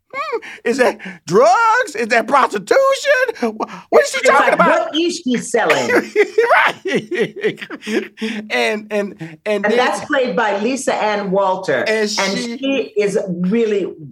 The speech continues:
Speaker 2: amazing and wonderful as well.
Speaker 1: And, and you feel the reality of a character. You feel the, the, the comedic frustration of all these characters that are put together. And, and I think that's what it all happens. When we talk about this series, Abbott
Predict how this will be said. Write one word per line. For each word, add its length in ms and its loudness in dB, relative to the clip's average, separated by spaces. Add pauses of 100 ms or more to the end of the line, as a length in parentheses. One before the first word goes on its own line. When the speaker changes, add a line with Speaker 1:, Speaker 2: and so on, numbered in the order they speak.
Speaker 2:
amazing 600 0
and 200 -2
wonderful 520 0
as 220 -2
well. 300 0
Speaker 1:
And, 320 0
and 200 -4
you 80 -2
feel 280 0
the 100 -2
reality 720 0
of 100 0
a 100 -2
character. 500 -4
You 100 -2
feel 260 -4
the, 160 -6
the, 200 -10
the 160 -12
comedic 500 -6
frustration 960 -4 (260)
of 140 -4
all 160 2
these 180 -4
characters 440 -2
that 160 -4
are 60 -8
put 220 -8
together. 500 -2 (300)
And, 280 -4 (160)
and 100 0
I 80 2
think 200 -4
that's 200 0
what 140 0
it 120 -2
all 180 2
happens. 420 -4 (300)
When 160 -4
we 80 0
talk 220 -2
about 200 -2
this 200 -4
series, 540 -4 (100)
Abbott 460 -4